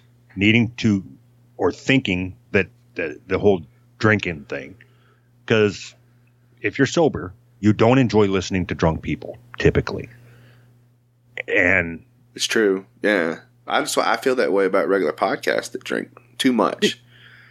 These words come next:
Speaker 1: Yeah. So this last episode that, that we put out, uh, Blacklash, Anthony was drunk, and he was drunk before we started.
Speaker 2: Oh,
Speaker 1: And
Speaker 2: drunk Anthony?
Speaker 1: Yeah, it's fucking annoying as
Speaker 2: I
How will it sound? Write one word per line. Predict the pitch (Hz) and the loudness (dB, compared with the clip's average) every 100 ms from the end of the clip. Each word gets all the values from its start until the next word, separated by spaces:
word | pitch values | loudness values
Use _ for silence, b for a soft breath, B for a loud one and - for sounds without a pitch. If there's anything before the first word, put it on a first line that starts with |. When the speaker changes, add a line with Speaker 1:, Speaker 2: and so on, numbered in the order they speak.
| B B | B B
Speaker 1:
Yeah. | - - B | -8 -8 B
So | B 180 - - - | B -2 -2 -16 -4
this | 117 107 | -2 2
last | 110 113 123 | 2 2 2
episode | 117 110 120 110 | 0 0 0 0
that, | 95 | -2
that | 110 | 0
we | 101 110 | 2 0
put | - 113 | 2 0
out, | 127 82 67 | 0 -2 -6
uh, | - 78 76 71 - - _ _ _ - | -12 -8 -8 -8 -12 -18 _ _ _ 0
Blacklash, | 240 - 147 113 - - b b b b _ | 2 2 -2 -2 -6 -10 b b b b _
Anthony | 104 135 139 92 | -2 -2 -2 -4
was | 95 90 | -4 -6
drunk, | - 120 76 - - _ _ - | -2 -2 -2 -12 -20 _ _ -8
and | 95 | -2
he | 92 | 2
was | 104 | 2
drunk | - 104 101 | 4 2 0
before | - 101 | 2 2
we | 92 | 2
started. | - 95 113 67 - - | 0 2 2 0 -12 -6
Speaker 2:
Oh, | 95 95 | -2 0
Speaker 1:
And | 90 | 0
Speaker 2:
drunk | 92 92 95 | 0 0 0
Anthony? | 92 87 101 120 143 - _ _ _ | 0 0 0 -2 -4 -12 _ _ _
Speaker 1:
Yeah, | - 92 101 95 | -4 0 2 2
it's | 90 95 92 | 0 -2 -6
fucking | - 101 98 107 | -4 -2 0 0
annoying | 82 78 98 110 | 0 0 0 2
as | |
Speaker 2:
I | 80 | 0